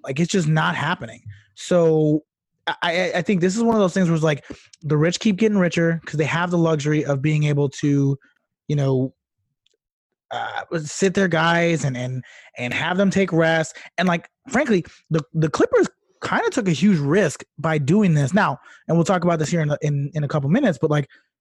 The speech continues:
P G's back, so now you can kinda load manage both of them, which is kind of this beautiful situation to be in. But again,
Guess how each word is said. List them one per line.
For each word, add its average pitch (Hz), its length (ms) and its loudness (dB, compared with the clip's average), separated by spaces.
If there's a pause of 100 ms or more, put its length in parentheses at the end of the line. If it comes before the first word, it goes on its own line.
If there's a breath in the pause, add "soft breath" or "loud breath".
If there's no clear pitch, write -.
(380)
P 214 140 2
G's 190 240 4
back, 180 420 2
so 156 160 -2
now 180 480 2 (420)
you 196 120 4
can 208 80 4
kinda 170 180 2
load 160 240 2
manage 160 260 2
both 151 240 0
of 208 60 0
them, 214 140 4
which 147 100 2
is - 60 -10
kind 175 120 -2
of 147 100 -4
this 135 220 -8 (300)
beautiful 160 800 2 (580)
situation 180 640 2
to 156 60 2
be 143 300 0
in. 262 100 2
But 190 100 4
again, 190 240 0